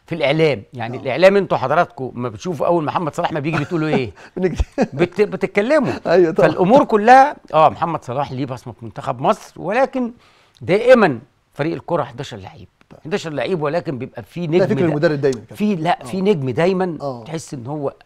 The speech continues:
Speaker 1: أعلى من الناس، أعلى من الناس شهرة، وأعلى من الناس، آه، مستوى، وأعلى من الناس أداء، وأعلى من الناس،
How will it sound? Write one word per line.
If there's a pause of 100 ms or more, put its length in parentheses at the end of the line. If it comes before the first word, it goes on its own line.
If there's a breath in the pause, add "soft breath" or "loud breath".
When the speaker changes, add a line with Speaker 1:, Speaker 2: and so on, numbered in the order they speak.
(280)
Speaker 1:
أعلى
من
الناس،
أعلى
من
الناس
شهرة،
وأعلى
من
الناس،
آه،
مستوى، (400 soft breath)
وأعلى
من
الناس
أداء،
وأعلى
من
الناس،